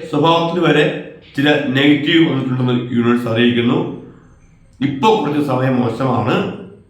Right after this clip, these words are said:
പക്ഷേ മുൻപോട്ട് നല്ല സമയമാണെന്ന് യൂണിവേഴ്സ് ഉറപ്പ് പറയുന്നുണ്ട്. അപ്പോൾ എന്ത് പ്രശ്നം വന്നാലും നിങ്ങൾ പോസിറ്റീവായിട്ട് ഹാൻഡിൽ ചെയ്യും. എല്ലാ കാര്യങ്ങളും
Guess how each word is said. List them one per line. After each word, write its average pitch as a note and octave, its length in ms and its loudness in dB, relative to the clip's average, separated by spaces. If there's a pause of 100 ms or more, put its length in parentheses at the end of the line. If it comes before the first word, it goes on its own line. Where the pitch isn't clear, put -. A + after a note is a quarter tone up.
(240)
പക്ഷേ D#3+ 260 -2 (520)
മുൻപോട്ട് B2 480 0 (600)
നല്ല D3 180 2 (160)
സമയമാണെന്ന് C3+ 560 0 (360)
യൂണിവേഴ്സ് G#2 440 -4
ഉറപ്പ് G#2 280 -6
പറയുന്നുണ്ട്. G2+ 420 -2 (640)
അപ്പോൾ C#3+ 220 -4 (480)
എന്ത് F#3+ 260 2
പ്രശ്നം D#3+ 400 -4
വന്നാലും C#3 380 0 (440)
നിങ്ങൾ D3+ 180 2 (420)
പോസിറ്റീവായിട്ട് F3+ 800 2 (220)
ഹാൻഡിൽ A#2 340 -2
ചെയ്യും. - 220 -14 (840)
എല്ലാ A2 180 -2 (140)
കാര്യങ്ങളും A2+ 360 0